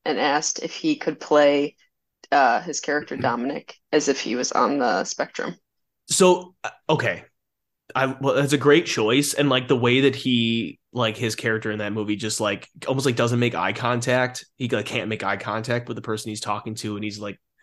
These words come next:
Speaker 2: fidgety and I, I, I don't know. But this, <sighs> I don't know. I, I,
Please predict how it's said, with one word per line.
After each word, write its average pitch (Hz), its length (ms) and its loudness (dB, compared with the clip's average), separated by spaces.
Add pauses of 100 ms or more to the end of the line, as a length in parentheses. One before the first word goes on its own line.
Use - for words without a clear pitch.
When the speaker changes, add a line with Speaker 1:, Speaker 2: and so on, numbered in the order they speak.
(280)
Speaker 2:
fidgety 113 640 -2
and 101 260 -8 (340)
I, 117 180 -8 (100)
I, 110 280 -6
I 117 100 -4
don't 101 100 -2
know. 87 240 -6
But 143 240 4 (540)
this, 139 600 2
<sighs> - 760 -20 (480)
I - 80 -4
don't 107 80 -8
know. 92 180 -6 (200)
I, 110 180 -4
I, 131 280 0